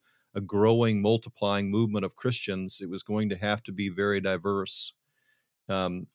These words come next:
I would say also I've just really had the wonderful mentoring of working with, uh,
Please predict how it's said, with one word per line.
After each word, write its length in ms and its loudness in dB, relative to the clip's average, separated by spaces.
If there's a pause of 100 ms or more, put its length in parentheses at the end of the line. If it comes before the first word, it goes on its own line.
(140)
I 100 2
would 160 2
say 180 2
also 400 4
I've 120 2
just 260 -2 (300)
really 760 2
had 360 -2
the 80 -2
wonderful 440 2
mentoring 600 0
of 80 -4
working 560 0
with, 320 -2
uh, 240 0